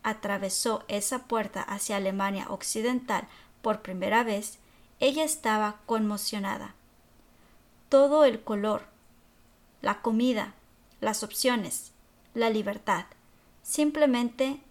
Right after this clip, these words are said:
no podía absorberlo todo. Le preguntamos a Rougo, "¿Cómo te sientes cuando te diste cuenta de todo lo que te habías perdido? ¿Estás enojada?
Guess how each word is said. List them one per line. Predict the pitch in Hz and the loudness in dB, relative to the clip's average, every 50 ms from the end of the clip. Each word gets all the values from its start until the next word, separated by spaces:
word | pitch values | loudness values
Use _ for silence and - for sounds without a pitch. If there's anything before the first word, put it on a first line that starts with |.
| - | -4
no | - 240 240 262 262 262 | 0 2 2 2 2 2
podía | - 269 247 214 220 220 220 226 233 240 | 0 0 0 0 -2 -2 0 0 0 0
absorberlo | - - 233 - - - 214 196 190 220 220 214 202 220 214 214 | 0 -2 -4 -4 -4 -6 -6 -6 -4 -4 -4 -2 -2 -4 -6 -6
todo. | - 214 196 190 - - - 208 - _ _ - - _ _ _ _ _ _ _ _ _ _ - - - _ _ _ _ _ _ | -4 -4 -4 -4 -6 -8 -14 -16 -18 _ _ -20 -20 _ _ _ _ _ _ _ _ _ _ -20 -20 -20 _ _ _ _ _ _
Le | - 269 | 0 0
preguntamos | 269 269 269 262 254 277 269 269 269 285 302 302 311 - - - - | 2 4 4 4 6 4 2 2 2 0 0 0 0 -2 -4 -4 -2
a | - 226 214 | 0 0 0
Rougo, | 214 214 214 208 202 - 240 247 226 196 - - - - - - _ _ - _ | -2 -4 -4 -6 -4 -2 -2 -2 -2 -2 -6 -12 -20 -20 -20 -20 _ _ -8 _
"¿Cómo | - 294 294 294 320 320 | 4 6 6 6 4 0
te | 311 320 | -2 -6
sientes | 311 - - 240 220 220 220 - 226 226 - - | -6 -6 -4 -4 -6 -6 -6 -6 -4 -4 -6 -8
cuando | - - - 240 233 226 220 214 | -8 -4 -2 0 0 0 -2 -4
te | - 220 208 | -4 -6 -6
diste | 214 233 226 - - 277 277 | -6 -6 -4 -2 -2 -2 -2
cuenta | - 233 214 208 202 - 220 214 | -2 -2 -4 -2 -2 -4 -4 -4
de | 208 202 | -4 -6
todo | 202 - - 226 233 240 277 277 | -6 -4 -4 -2 2 2 2 2
lo | 277 269 | 2 0
que | 269 226 | -2 -6
te | 220 - | -8 -8
habías | 208 196 190 202 202 - | -8 -6 -6 -6 -6 -6
perdido? | - - 214 208 214 214 202 190 - - 208 - - _ _ _ _ - - - - - - - | -6 -8 -8 -8 -6 -6 -6 -6 -6 -10 -12 -14 -18 _ _ _ _ -20 -20 -20 -20 -20 -14 -8
¿Estás | - 226 220 - - 170 175 - - | -6 -6 -4 -4 -4 -4 -4 -4 -4
enojada? | 226 240 233 208 - - 202 208 202 247 294 330 | -4 -4 -4 -4 -4 -2 -2 -2 -2 -2 -4 -4